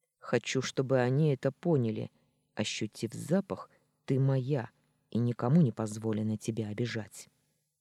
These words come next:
Кроме себя самого. «Джелла, мне будет некомфортно. Я зайду в уборную всего на пять минут. Прошу тебя, мой король». «Хорошо,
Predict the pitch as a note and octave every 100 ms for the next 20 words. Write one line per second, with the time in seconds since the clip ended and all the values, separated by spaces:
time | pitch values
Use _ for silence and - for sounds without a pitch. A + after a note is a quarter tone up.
0 | _ _ _ _ _ _ - B2 A#3 B3
1 | B3+ - E3 A2+ G2+ G#2+ - B2+ B2+ B2
2 | B2 - - - _ _ _ _ _ _
3 | _ - _ _ _ E3 D3 F3+ F3+ C3
4 | A2+ - - - - E3+ F#3 F#3+ F3 F3+
5 | F#3+ F3 E3+ G#3 G#3+ - F3 C3 - A#2
6 | G#2+ - _ _ _ - D3 D3+ E3+ D#3+
7 | E3 D#3+ D#3 B3 C#4+ F3 B2+ - - B2+
8 | C3+ C3 - G3+ - A3 E3 B2 B2 -
9 | - - - B3+ A#3+ - C4+ - B2+ G#2+
10 | A2+ _ _ - C#3 A#2+ - - B2+ B2
11 | G#2+ - - _ _ _ _ _ _ _
12 | _ _ - - C#3+ E3+ - A#2